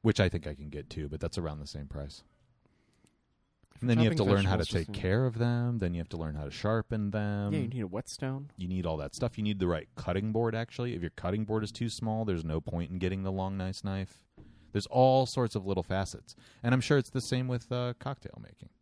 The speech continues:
Speaker 2: Yeah.
Speaker 1: Yeah.
Speaker 2: Why do you think there's a billion pieces of glassware to my right?
Speaker 1: But again, you kind of need somebody to explain that to you, or at least I do,
Speaker 2: Mm.
Speaker 1: because I can go somewhere and observe what somebody's doing, but,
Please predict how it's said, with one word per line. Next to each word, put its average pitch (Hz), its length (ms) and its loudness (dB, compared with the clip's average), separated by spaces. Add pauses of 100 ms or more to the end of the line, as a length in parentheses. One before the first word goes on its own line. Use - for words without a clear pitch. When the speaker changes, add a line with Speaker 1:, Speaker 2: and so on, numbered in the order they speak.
(120)
Speaker 2:
Yeah. 175 200 -2 (440)
Speaker 1:
Yeah. 135 160 -4 (680)
Speaker 2:
Why 151 80 -6
do 160 60 0
you 156 60 -2
think 156 160 -2
there's 131 180 0
a 117 160 -8 (100)
billion 135 340 0
pieces 123 320 -4
of 113 60 -2
glassware 104 640 -4 (100)
to - 80 -8
my 98 120 -4
right? 73 260 -10 (180)
Speaker 1:
But 151 120 8
again, 185 240 4
you 196 60 4
kind 196 200 2
of 151 100 -4
need 147 160 -2
somebody 127 300 0
to 104 260 2
explain 113 560 -6
that 80 160 -8
to - 100 -6
you, 78 100 0
or 73 40 -4
at 73 80 -10
least 98 220 -4
I 101 240 2
do, 73 380 -10 (180)
Speaker 2:
Mm. 107 160 -8
Speaker 1:
because 131 160 4
I 139 80 6
can 139 100 -2
go 151 180 6
somewhere 117 300 2
and 90 80 2
observe 95 500 0
what 92 140 -2
somebody's 73 360 -6
doing, 76 260 -6
but, 73 180 -6